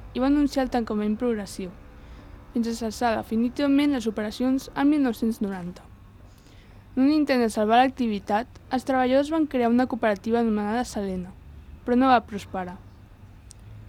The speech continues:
D'entre els treballadors de la fàbrica, també en sobresuren Jaume Sustiero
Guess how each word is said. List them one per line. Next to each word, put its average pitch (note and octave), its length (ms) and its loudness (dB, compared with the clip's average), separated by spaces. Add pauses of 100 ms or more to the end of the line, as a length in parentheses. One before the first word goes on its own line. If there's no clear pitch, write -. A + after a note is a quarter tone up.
(120)
D'entre A#3+ 320 0
els A#3 160 -4
treballadors A3 480 0
de D4 80 0
la C4 160 0
fàbrica, G3 540 -4 (680)
també C4+ 160 6
en D4+ 160 2
sobresuren C#4 580 2
Jaume A#3+ 300 2
Sustiero G3+ 540 -6